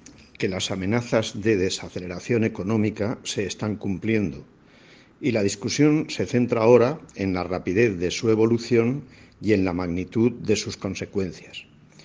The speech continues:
La vieja fábula de "que viene el lobo"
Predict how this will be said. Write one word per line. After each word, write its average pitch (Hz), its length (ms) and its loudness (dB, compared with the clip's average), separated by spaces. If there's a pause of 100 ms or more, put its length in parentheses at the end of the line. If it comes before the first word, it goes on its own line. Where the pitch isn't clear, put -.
(340)
La 101 160 0
vieja 139 280 4
fábula 135 520 6
de 113 420 2
"que 107 140 0
viene 135 320 8
el 98 160 2
lobo" 95 340 2